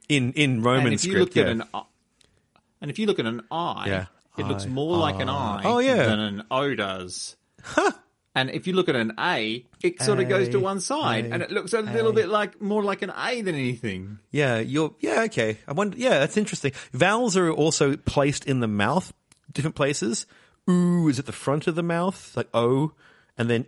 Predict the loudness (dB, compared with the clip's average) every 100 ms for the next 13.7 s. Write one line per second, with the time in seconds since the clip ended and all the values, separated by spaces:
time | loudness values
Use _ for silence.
0 | -4 -2 0 0 -2 -4 -6 0 0 -2
1 | -2 -2 -2 -6 -16 -6 -2 -2 0 -2
2 | -2 -4 -2 -4 -6 -8 -4 -4 -2 -6
3 | -6 -6 -6 -6 -8 -8 -20 _ _ _
4 | _ 2 4 4 4 4 2 -2 -8 -6
5 | -4 -4 -2 -2 -2 0 -2 -2 -4 -4
6 | -4 -6 -12 -4 -2 -2 -6 -10 -20 _
7 | -4 0 0 0 -2 -2 -6 -2 2 2
8 | 0 -4 -4 -4 -2 0 0 -2 -2 -2
9 | 0 0 0 -2 -4 -4 -4 -4 -4 -8
10 | -14 _ _ _ _ _ -6 -4 -2 -2
11 | 0 -2 0 2 4 4 4 4 2 -2
12 | -2 0 2 0 -2 -4 -4 -6 _ _
13 | -4 0 2 2 2 0